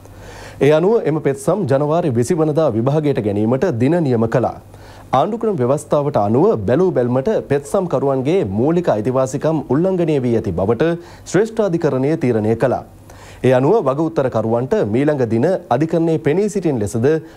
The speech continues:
නොතීසි නිකුත් කෙරුණා. සත්පුද්ගල ශ්‍රේෂ්ඨාධිකරණ වෙනසුරු මඩුල්ලක් මගිනුයි මෙම තීන්දුව ප්‍රකාශයට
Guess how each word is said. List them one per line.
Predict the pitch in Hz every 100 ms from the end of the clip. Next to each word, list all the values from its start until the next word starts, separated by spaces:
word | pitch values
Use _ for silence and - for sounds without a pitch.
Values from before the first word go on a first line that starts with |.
| -
නොතීසි | 139 180 220 208 160
නිකුත් | 131 -
කෙරුණා. | 147 110 104 - - - - -
සත්පුද්ගල | 165 180 233 185 165 208 -
ශ්‍රේෂ්ඨාධිකරණ | 151 156 175 156 139 135 175 120
වෙනසුරු | 147 151 180 160
මඩුල්ලක් | 139 135 127 113
මගිනුයි | 104 98 110 139 139 - -
මෙම | 131 165 165
තීන්දුව | 131 147 151 220 220
ප්‍රකාශයට | 170 190 185 160 135